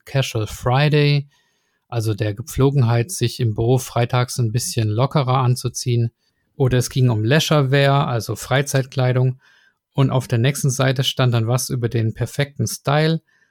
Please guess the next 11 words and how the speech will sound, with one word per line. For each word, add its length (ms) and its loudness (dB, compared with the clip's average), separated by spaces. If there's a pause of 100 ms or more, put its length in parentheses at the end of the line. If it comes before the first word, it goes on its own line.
und 220 2
die 60 4
richtigen 500 -2
Basics 580 0
vom 240 -2
neuesten 500 0
Modelabel 920 0 (340)
für 180 -4
euren 420 0
coolen 400 0
Sommerlook. 720 -2